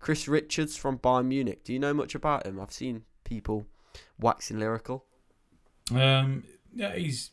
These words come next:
Speaker 2: he's de-, he's decent. He was on loan at Hoffenheim last season.
Speaker 1: Yeah.
Speaker 2: Um, but I've not watched him loads. He's definitely
Speaker 1: Right.
Speaker 2: a good addition, though.
Speaker 1: Yeah, a player to keep an eye on. Who would your player to watch be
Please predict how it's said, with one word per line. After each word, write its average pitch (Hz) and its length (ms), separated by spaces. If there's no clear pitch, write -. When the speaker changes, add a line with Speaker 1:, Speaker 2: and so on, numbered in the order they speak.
Speaker 2:
he's 135 160
de-, 123 160
he's 113 140
decent. 104 360
He 117 80
was 117 100
on 123 160
loan 104 180
at 98 100
Hoffenheim 92 500
last 85 220
season. 85 320
Speaker 1:
Yeah. 110 140
Speaker 2:
Um, 98 580
but 101 140
I've 101 100
not 98 120
watched 87 240
him 92 100
loads. 90 440
He's 104 200
definitely 101 380
Speaker 1:
Right. 92 100
Speaker 2:
a - 20
good 90 60
addition, 90 400
though. 78 160
Speaker 1:
Yeah, 98 260
a - 80
player 123 260
to - 80
keep - 200
an 98 60
eye 98 160
on. 104 160
Who 147 120
would 123 120
your 123 220
player 107 320
to - 140
watch - 280
be 98 280